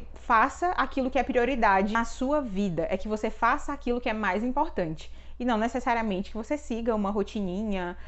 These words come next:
ou, né, o que você vê que, ah, não, produtivo é quem acorda às cinco, produtivo é quem acorda às seis. Você pode ajustar as coisas de acordo com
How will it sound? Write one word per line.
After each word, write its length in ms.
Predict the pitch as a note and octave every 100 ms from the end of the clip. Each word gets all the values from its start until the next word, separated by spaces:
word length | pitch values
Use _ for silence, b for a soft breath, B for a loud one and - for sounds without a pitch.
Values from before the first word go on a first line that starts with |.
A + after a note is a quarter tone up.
| B -
ou, 360 | F#3 F#3 F#3
né, 200 | F3+ F#3+
o 60 | G#3+
que 100 | G#3
você 220 | G3+ A3
vê 240 | F#3 F3 G3+
que, 140 | -
ah, 80 | G3
não, 180 | G#3+ F3
produtivo 540 | F#3+ F3 - A3 A#3
é 40 |
quem 120 | A3+ A3+
acorda 260 | G3+ G3+
às 100 | G3+
cinco, 300 | - G3 E3+
produtivo 460 | D#3+ F3 F3+ G#3+ G3+
é 40 |
quem 140 | G#3+ G#3+
acorda 300 | G3 G3 G3
às 100 | G3+
seis. 380 | - E3 - b b b
Você 140 | - G#3
pode 240 | G#3 G3
ajustar 320 | G#3 G#3+ G#3+
as 100 | G#3
coisas 300 | - F#3+ G#3
de 60 | G3
acordo 420 | G3 G3+ G#3 G#3
com 300 | - G3+